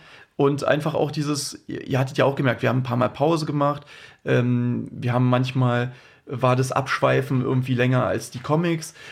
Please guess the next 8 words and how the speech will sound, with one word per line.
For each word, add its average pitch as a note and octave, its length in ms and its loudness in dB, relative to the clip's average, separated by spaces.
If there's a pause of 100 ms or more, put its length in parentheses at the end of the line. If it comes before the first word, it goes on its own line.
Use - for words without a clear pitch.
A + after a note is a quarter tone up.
und C#3+ 160 -2
irgendwie F#3 280 0
dieses E3+ 380 -2
Gefühl A3 480 0
wieder G3+ 200 0
zu F3 200 -2
haben, F3 420 0 (1080)
ähm, C#3+ 480 2